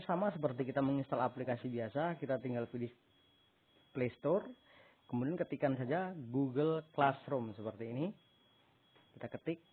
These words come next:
nah nanti di sini akan mun-, muncul menu install, jadi kita bisa menginstal. Karena saya sudah menginstal, maka di sini hanya ada buka. Jadi seperti biasa, seperti menginstal, saya rasa sudah bisa ini untuk menginstal aplikasi Google Classroom.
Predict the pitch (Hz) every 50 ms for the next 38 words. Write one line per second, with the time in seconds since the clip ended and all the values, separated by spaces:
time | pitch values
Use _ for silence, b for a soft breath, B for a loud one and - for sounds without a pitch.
0 | _ _ - 123 117 110 110 107 107 110 117 135 170 208 180 151 117 127 147 160
1 | 147 151 147 143 139 139 139 139 143 - 143 135 135 - - 170 165 156 147 139
2 | 139 139 - 147 147 - - - 143 131 117 107 104 131 139 123 120 131 123 139
3 | 120 131 123 120 117 - 135 120 113 113 123 123 - - 120 107 98 B B B
4 | B B B B - 135 139 147 143 151 175 151 165 151 143 139 135 131 127 -
5 | 170 170 165 143 139 156 165 151 135 160 165 156 151 139 135 135 123 123 123 123
6 | 127 123 - - 113 107 104 - - 123 120 117 139 156 160 160 - - b b
7 | b b b b b b b b b _ _ _ _ _ _ - - - - 139
8 | 123 - 147 135 131 131 123 123 147 151 165 - - 127 139 131 - 139 139 131
9 | 131 131 131 127 135 113 139 151 160 - 139 120 123 117 - 151 - - 123 117
10 | 113 113 113 - - 147 147 139 143 143 123 135 135 127 127 127 123 - 131 127
11 | 120 - 120 120 113 120 - - 131 113 120 113 - 120 117 - - 135 170 220
12 | 247